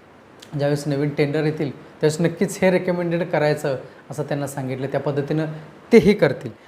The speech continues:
हे एक प्रॅक-, प्रात्यक्षिक तुम्हाला मी का दाखवलं, मित्रांनो? आता काही सुरक्षा रक्षक म्हणत होते की, "नाही साहेब, ती <clears throat> गोलच टोपी झाली पाहिजे, ते बूटच असं झालं पाहिजेत, ते कॅपच अशी झालं पाहिजे, ती तशी झाली पाहिजे."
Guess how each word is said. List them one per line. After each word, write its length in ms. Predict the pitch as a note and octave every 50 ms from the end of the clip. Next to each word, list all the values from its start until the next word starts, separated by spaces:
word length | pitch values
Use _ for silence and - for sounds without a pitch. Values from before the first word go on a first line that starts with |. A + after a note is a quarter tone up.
| - - _ _ -
हे 80 | A3+ A#3+
एक 240 | B3 A#3+ A#3 -
प्रॅक-, 500 | - G#3+ F3+ F3 - - - - _ _
प्रात्यक्षिक 560 | - F3+ E3+ F3 - - G3+ G3+ - A3+ - -
तुम्हाला 220 | G#3+ G3 G3 G3
मी 100 | G3 G3
का 180 | F#3+ - E3 E3+
दाखवलं, 300 | E3+ D#3 D#3 - C#3+ C#3
मित्रांनो? 380 | C3+ A#2+ - - C3 B2+ B2+ C3 - - - - - -
आता 140 | - D3+ D#3+
काही 220 | D#3 D#3 C#3+ C#3+ C#3+
सुरक्षा 400 | - E3 D3+ D#3 D#3 - - D3+
रक्षक 220 | D#3 D3+ - E3+
म्हणत 200 | D3+ D#3 D3+ D#3+ E3+
होते 140 | F3+ E3 D#3+
की, 60 | D3
"नाही 140 | D3 C#3+ C3+
साहेब, 200 | - - D3 D3+ -
ती 80 | - D3+ D3+ - - - - - -
<clears throat> 340 | - A3 G3 F3 D#3 C#3+ D3
गोलच 380 | E3+ F#3 E3 C#3+ D#3 D#3 - -
टोपी 200 | F3 - - D#3
झाली 200 | C#3 C#3 C3+ C#3+
पाहिजे, 400 | C3+ D3 C#3 C3+ B2+ C3+ C3+ B2+ -
ते 40 |
बूटच 380 | D3 C#3 D#3+ E3+ D#3 E3+ E3 E3+
असं 200 | D#3+ - - D#3
झालं 220 | C#3+ D3 C3+ C#3
पाहिजेत, 360 | C3+ C#3 C3+ C3 A#2+ C3+ C#3 C3+ C#3 - - - - - - - - - - - - - - - - - - - - -
ते 60 | D#3+
कॅपच 480 | - - D3 C#3+ C#3+ - F3 E3+ E3+
अशी 200 | E3 C#3+ - D3+
झालं 180 | C#3+ C#3 B2+ C3
पाहिजे, 200 | B2 C3+ B2+ C#3
ती 120 | C#3 F#3+
तशी 280 | E3+ - F3 - - F3
झाली 220 | C#3 C#3 C3 C#3
पाहिजे." 360 | C3+ C#3+ C#3 C3+ A#2 A#2 B2+